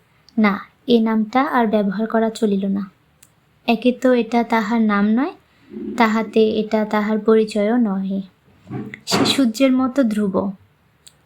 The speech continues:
সে ক্ষণজীবনী উষার বিদায়ের অশ্রুবিন্দুটি নয়। কি হইবে গোপন রাখিয়া, তাহার আসল নাম হৈমন্তী।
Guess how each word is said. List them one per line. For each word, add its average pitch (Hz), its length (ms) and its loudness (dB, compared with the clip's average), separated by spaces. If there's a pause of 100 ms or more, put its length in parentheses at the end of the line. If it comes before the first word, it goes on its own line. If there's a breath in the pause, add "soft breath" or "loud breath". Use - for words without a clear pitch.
সে 254 240 0
ক্ষণজীবনী 233 840 0
উষার 233 400 0
বিদায়ের 220 600 0
অশ্রুবিন্দুটি 240 880 0
নয়। 196 260 -2 (580)
কি 294 220 2
হইবে 269 340 4
গোপন 214 360 2
রাখিয়া, 233 500 0 (240)
তাহার 220 280 2
আসল 208 280 0
নাম 254 260 0 (260)
হৈমন্তী। 202 520 0